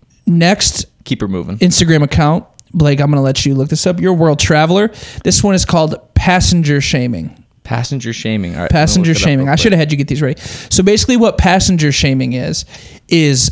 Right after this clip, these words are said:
Speaker 1: people on airplanes and
Speaker 2: It's
Speaker 1: buses.
Speaker 2: verified.
Speaker 1: It's
Speaker 2: This is,
Speaker 1: verified.
Speaker 2: this is blue check mark account.
Speaker 1: A blue check mark. Uh, just like the Wolfpack podcast is as well.
Speaker 2: <laughs> The first post, I'm already cracking up over this.
Speaker 1: So the, the passenger shaming Instagram account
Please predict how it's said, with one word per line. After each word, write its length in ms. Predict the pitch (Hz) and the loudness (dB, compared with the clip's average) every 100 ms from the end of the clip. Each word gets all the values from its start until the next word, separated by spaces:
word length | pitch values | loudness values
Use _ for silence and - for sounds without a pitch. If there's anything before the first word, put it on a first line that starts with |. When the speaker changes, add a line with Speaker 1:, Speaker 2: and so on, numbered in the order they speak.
| - - | -4 -2
Speaker 1:
people 360 | - 190 208 185 | 0 2 2 2
on 220 | 151 143 | 0 0
airplanes 680 | 135 156 - 175 175 175 | 0 0 0 2 2 0
and 220 | - 165 151 | 0 0 0
Speaker 2:
It's 120 | 127 | 2
Speaker 1:
buses. 340 | 165 170 143 | 2 2 2
Speaker 2:
verified. 260 | 131 87 76 | 0 0 -2
Speaker 1:
It's 100 | - - - - | -4 -6 -12 -4
Speaker 2:
This 100 | 139 | 0
is, 20 | |
Speaker 1:
verified. 320 | 156 135 135 | 0 0 -2
Speaker 2:
this 80 | 139 | -2
is 60 | |
blue 180 | 104 123 | -2 -2
check 260 | 110 143 143 | -2 -4 -2
mark 280 | 95 80 - | -4 -6 -8
account. 320 | - 64 - | -10 -8 -6
Speaker 1:
A 80 | 151 | -4
blue 240 | 147 151 | 0 0
check 600 | - 147 - - - - | -2 -4 -4 -6 -10 -6
mark. 360 | 151 135 - - - - - - | -4 -4 -6 -14 -20 -20 -16 -4
Uh, 240 | 151 139 | 0 0
just 260 | 139 175 196 | 2 2 2
like 120 | 185 | 2
the 40 | |
Wolfpack 460 | 185 185 - 156 156 | 0 0 0 0 0
podcast 520 | 160 147 135 147 - | -2 -2 -4 -4 -4
is 120 | 147 | -2
as 160 | 123 - | -2 -2
well. 260 | 135 196 - | 0 -2 -4
Speaker 2:
<laughs> 40 | - _ - - - - | -18 _ -20 -20 -18 -6
The 120 | 156 | -6
first 360 | - 147 151 - | -4 -4 -4 -2
post, 240 | 123 120 | -4 -2
I'm 100 | 107 | -4
already 260 | 104 98 98 | -4 -4 -6
cracking 420 | - 95 101 87 | -6 -6 -6 -8
up 100 | - | -10
over 200 | - 55 | -12 -8
this. 180 | - - | -2 2
Speaker 1:
So 140 | 175 | 2
the, 200 | 151 143 170 | 2 -2 -2
the 380 | 165 147 131 127 | 0 2 0 0
passenger 420 | 170 196 214 190 | 0 2 0 0
shaming 380 | - 180 160 147 | -2 0 0 0
Instagram 320 | 139 - 131 | -2 -2 -4
account 380 | 123 143 131 | -4 -4 -4